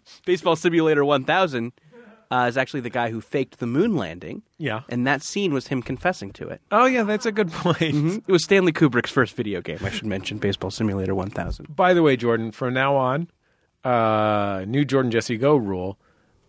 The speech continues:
Speaker 2: uh, you will bring up Baseball Simulator one thousand,
Speaker 1: Mm-hmm.
Speaker 2: your favorite Nintendo Entertainment System baseball game.
Speaker 1: Sure.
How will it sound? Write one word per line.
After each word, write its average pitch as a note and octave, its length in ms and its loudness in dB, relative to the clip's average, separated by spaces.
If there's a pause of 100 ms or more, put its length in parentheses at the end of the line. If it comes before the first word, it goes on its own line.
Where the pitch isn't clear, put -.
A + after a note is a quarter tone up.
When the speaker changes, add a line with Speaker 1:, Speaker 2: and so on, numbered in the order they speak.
(120)
Speaker 2:
uh, E2+ 680 -2
you C3 340 0
will F#3+ 160 2
bring B2 200 0
up G#2+ 120 -2
Baseball A#2+ 360 0
Simulator A2+ 460 -2
one G2 180 -4
thousand, A2 400 0
Speaker 1:
Mm-hmm. B2+ 140 -4
Speaker 2:
your D#3+ 200 4
favorite A#2 480 0
Nintendo B2+ 560 0
Entertainment C3 580 -2
System C3 360 0
baseball A#2 460 2
game. G#2+ 400 -2
Speaker 1:
Sure. D#3 340 0